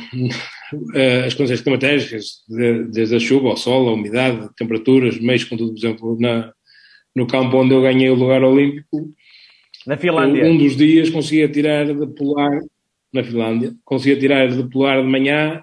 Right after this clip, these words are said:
Speaker 1: apanhar a chuva à, à meia da manhã e à noite, e à, ao final do dia estava a tirá-lo de uma prancha de t-shirt.
Speaker 2: <laughs>
Speaker 1: Eh, aconteceu assim esses, acontece esses fenómenos assim às vezes.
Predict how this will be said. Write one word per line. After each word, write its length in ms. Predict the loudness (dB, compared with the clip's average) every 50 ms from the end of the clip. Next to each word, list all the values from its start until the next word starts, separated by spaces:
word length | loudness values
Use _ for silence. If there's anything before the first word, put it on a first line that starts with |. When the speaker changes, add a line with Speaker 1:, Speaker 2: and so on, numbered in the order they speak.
| _
Speaker 1:
apanhar 380 | -14 -8 -4 -2 -2 0 0 -2
a 40 | -4
chuva 520 | -2 0 0 2 2 2 0 -2 -4 -6 _ _ -6
à, 40 | -4
à 40 | -2
meia 200 | 0 2 2 2
da 120 | 2 0
manhã 400 | 0 0 0 -2 -2 0 0 0
e 120 | 0 0
à 80 | 0 0
noite, 320 | -2 -4 -4 -6 -8 -10 -6 -2
e 160 | 0 0 0
à, 160 | 0 -2 -4
ao 80 | -6 -8
final 220 | -8 -6 -4 -4
do 80 | -2 -2
dia 80 | -2 -2
estava 200 | -2 -2 -4 -4
a 40 | -4
tirá-lo 200 | -4 -4 -4 -4
de 60 | -4
uma 120 | -6 -6
prancha 260 | -6 -8 -8 -8 -10 -10
de 60 | -12
t-shirt. 400 | -14 -10 -6 -4 -4 -4 -4 -8 -14
Speaker 2:
<laughs> 60 | _ -16 -16 -14 -12 -12 -12 -12 -12 -12 -12 -10 -6 -2 -2 0 0 0
Speaker 1:
Eh, 360 | -2 -2 -2 -2 -2 0 -2 -2
aconteceu 340 | -2 -2 -4 -2 0 -2
assim 180 | 0 0 0 0
esses, 220 | 0 0 -2 -4 -6
acontece 480 | -6 -6 -6 -4 -2 -2 0 0 0 -2
esses 120 | -4 -2 -2
fenómenos 480 | 0 0 2 4 4 4 4 2 0 -2
assim 80 | -6 -4 -4
às 120 | -2 0
vezes. 340 | 2 2 2 2 0 -2